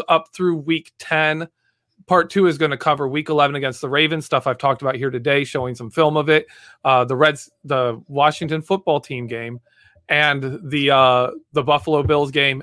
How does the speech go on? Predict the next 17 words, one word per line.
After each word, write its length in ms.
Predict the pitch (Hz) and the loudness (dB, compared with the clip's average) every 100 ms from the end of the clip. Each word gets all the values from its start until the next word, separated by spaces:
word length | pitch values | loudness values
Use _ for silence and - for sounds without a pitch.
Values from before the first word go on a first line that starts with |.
| - | -4
And 320 | 156 151 135 - _ _ _ _ - | -2 -2 -4 -12 _ _ _ _ -10
the 100 | 165 | 0
big 240 | 151 240 | 4 4
thing, 160 | 247 214 | 4 4
the 260 | 190 160 151 | 4 2 2
big 180 | 196 | 2
thing 100 | 208 | 4
I 20 | 190 | 2
wanna 160 | 170 | 2
talk 220 | 165 175 | 2 2
about 320 | 165 151 143 170 | 4 2 2 0
is, 220 | 151 131 | -4 -4
is 300 | - 147 123 | -8 -8 -8
what 360 | 120 139 185 | -6 0 0
they 160 | 202 175 - | 2 0 2
are 180 | 165 180 | 2 2
doing 540 | 151 156 160 117 117 | 0 0 0 -2 -14